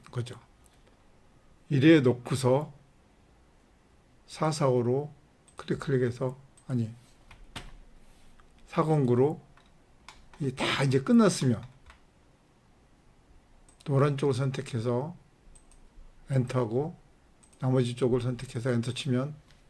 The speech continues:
비로소 배관부터 숫자가 다 들어오는 거죠. 이렇게 시트로도 보이는 것입니다. 예전보다 더 강화된 거죠.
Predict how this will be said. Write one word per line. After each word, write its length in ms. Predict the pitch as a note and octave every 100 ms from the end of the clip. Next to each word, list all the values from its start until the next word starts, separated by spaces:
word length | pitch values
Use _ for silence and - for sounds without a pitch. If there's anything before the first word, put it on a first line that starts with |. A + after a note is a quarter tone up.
| - - - - - - - - - -
비로소 380 | B2 C3 C3+
배관부터 680 | C#3 A#2+ B2 B2 A2+ - A#2+
숫자가 360 | A2 - - B2
다 180 | - A2
들어오는 300 | B2 B2+ A2+
거죠. 240 | G2+ - - - _ _ _ - - - - - - - -
이렇게 180 | - C#3+
시트로도 720 | C3+ - A#3 - F3+ F3 C#3 B2+
보이는 400 | C#3 C3 C3+ A#2+
것입니다. 460 | G#2 - B2 A#2 - - C#3
예전보다 560 | C#3 C#3+ A#2+ A#2 G2+ - - - - - - - -
더 120 | - B2+
강화된 460 | - B2+ C#3 C3
거죠. 360 | G#2+ G2 A#2